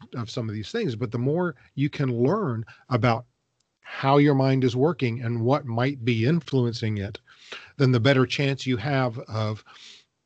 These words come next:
overcoming the negative influences. So I, the, the fo-,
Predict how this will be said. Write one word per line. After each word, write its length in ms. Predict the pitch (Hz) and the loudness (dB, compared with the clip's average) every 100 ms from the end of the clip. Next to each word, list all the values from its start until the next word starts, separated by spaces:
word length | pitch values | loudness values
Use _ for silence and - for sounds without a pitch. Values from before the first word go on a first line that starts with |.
| _ _ - | _ _ 4
overcoming 540 | 180 170 175 160 143 | 4 6 4 2 2
the 100 | 131 | 0
negative 400 | 127 123 117 107 | 0 0 -2 -2
influences. 760 | 127 127 113 95 92 90 - - _ _ - _ _ - | -4 -6 -8 -8 -10 -16 -20 -20 _ _ -20 _ _ -8
So 280 | - 135 | 0 2
I, 460 | 120 131 147 160 131 - _ _ _ _ _ _ _ 156 165 170 - | 2 2 2 2 -4 -14 _ _ _ _ _ _ _ -18 -18 -20 -12
the, 200 | 123 117 120 | -8 -8 -10
the 80 | 117 | -12
fo-, 320 | - 175 | -4 -4